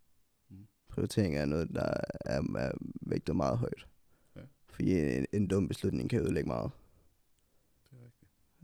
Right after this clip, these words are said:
Speaker 2: Øhm, så altså, disciplin og arbejde hårdt for det. Og være passioneret omkring, hvis det er det, du virkelig gerne vil.
Speaker 1: Ja.
Speaker 2: Så er jeg stensikker på, at man kan opnå det, hvis man prøver hårdt nok.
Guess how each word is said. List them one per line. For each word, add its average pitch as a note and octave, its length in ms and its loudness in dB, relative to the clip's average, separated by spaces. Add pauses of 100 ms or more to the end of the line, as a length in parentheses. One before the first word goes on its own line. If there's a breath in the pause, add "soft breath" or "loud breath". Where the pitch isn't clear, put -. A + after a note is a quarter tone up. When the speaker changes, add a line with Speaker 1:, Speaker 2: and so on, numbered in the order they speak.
(140)
Speaker 2:
Øhm, - 560 -2 (180)
så - 340 0
altså, A2 240 2
disciplin A2 680 4
og - 120 2
arbejde G#2+ 260 4
hårdt A2 220 4
for G#2+ 140 4
det. G#2+ 140 4 (760)
Og - 160 0
være - 220 4
passioneret G#2 540 6
omkring, - 500 0
hvis - 160 -2
det - 100 0
er G2+ 60 4
det, - 80 2
du - 80 2
virkelig - 260 2
gerne - 180 2
vil. - 140 4 (540 soft breath)
Speaker 1:
Ja. F#2+ 100 -8
Speaker 2:
Så - 120 -2
er - 40 4
jeg - 100 2
stensikker - 420 2
på, - 120 -2
at E2+ 60 4
man - 100 2
kan - 100 0
opnå - 260 -2
det, - 80 -2
hvis - 160 -6
man - 120 0
prøver - 240 -2
hårdt - 160 -6
nok. - 160 -4